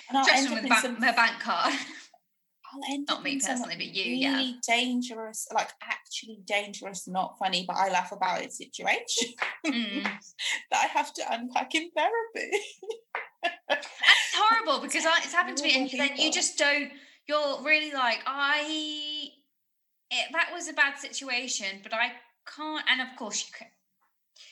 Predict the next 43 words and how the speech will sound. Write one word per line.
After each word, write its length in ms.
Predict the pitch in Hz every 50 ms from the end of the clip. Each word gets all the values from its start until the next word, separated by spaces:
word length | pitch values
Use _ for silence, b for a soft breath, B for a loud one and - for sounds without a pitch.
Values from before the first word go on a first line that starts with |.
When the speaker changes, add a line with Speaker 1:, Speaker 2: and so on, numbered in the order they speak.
| b b b _ _ _ _ _ _
Speaker 2:
you 180 | - 196 220
should 180 | 208 - 226 220
never 180 | 196 185 185 170
blame 300 | 165 185 185 185 180 156
yourself, 380 | 160 175 - - - - - -
but 100 | 185 -
you 120 | 214 226
don't, 240 | - 254 247 240 226
you 100 | 240 247
think, 380 | 240 - 240 240 233 - - _ -
"Well, 180 | 233 233 - -
I, 180 | 220 233 233 226
Speaker 1:
You 120 | 226 233 247
Speaker 2:
I'm 120 | 220 233
Speaker 1:
have 100 | 254 254
Speaker 2:
not, 100 | 247 247 -
Speaker 1:
to 40 | 294
Speaker 2:
like," 100 | 233 214
Speaker 1:
take 220 | 277 254 220 -
responsibility 720 | 240 254 - - 240 240 233 247 247 247 - 233 247 302 370
Speaker 2:
Yeah, 160 | 381 269 247
but 100 | 262 294
Speaker 1:
for 60 | 311
Speaker 2:
it's 80 | 311 -
Speaker 1:
some 160 | 240 349 339
Speaker 2:
kind 20 |
of 60 | 277
Speaker 1:
of 60 | - 302
Speaker 2:
like, 120 | 294 349
"But 140 | 359 359 -
Speaker 1:
it. 40 | -
<laughs> 60 | 330
Speaker 2:
ultimately, 960 | 415 427 - - - 440 254 285 - - - 190 214 220 233 226 262 254 - -
I 340 | 262 277 339 415 440 415 349
was 240 | 339 339 302 - -
the 120 | - 285 262
one 520 | 226 240 302 320 262 208 190 214 233 240 B B B B B -
that 260 | 269 240 240 233 214 226
walked 420 | 269 302 370 339 - - - -
into 520 | - - 320 349 392 339 - 311 320 294 285
that 260 | 294 294 294 - - -
person's 600 | 269 302 294 285 311 285 - 285 269 247 240 240
house 920 | 247 247 - 262 302 339 381 339 196 135 147 160 - - 349 349 339 - -